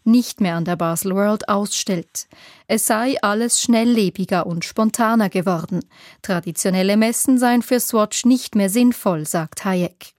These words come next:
Die Basel World war in diesem Jahr mit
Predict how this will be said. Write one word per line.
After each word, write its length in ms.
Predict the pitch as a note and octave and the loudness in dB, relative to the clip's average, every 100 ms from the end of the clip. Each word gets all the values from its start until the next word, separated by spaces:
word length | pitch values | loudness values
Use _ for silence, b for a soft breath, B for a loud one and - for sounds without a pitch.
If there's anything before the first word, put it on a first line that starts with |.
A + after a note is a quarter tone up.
| b b b b b - | b b b b b -4
Die 60 | |
Basel 380 | G3 F3 E3+ F#3 | 0 0 0 0
World 440 | F3+ F3+ A3+ B3 A#3+ | 2 2 0 0 0
war 160 | A3+ | 0
in 240 | A3 G#3+ G3+ | 2 0 2
diesem 340 | C4 B3+ G3 | 0 2 2
Jahr 300 | F3 F3 G3+ | 2 2 2
mit 180 | G#3+ | 0